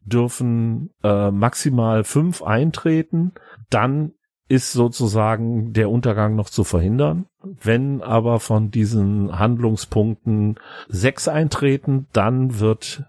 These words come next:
die Welt untergehen, äh, alle Computer der Welt werden kaputt sein, wir werden alle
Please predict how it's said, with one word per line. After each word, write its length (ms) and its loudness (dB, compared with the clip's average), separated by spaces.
die 380 -2
Welt 220 2
untergehen, 840 0
äh, 40 -2
alle 500 0
Computer 580 0
der 300 0
Welt 360 0
werden 500 0
kaputt 340 0
sein, 680 0
wir 200 2
werden 240 0
alle 500 0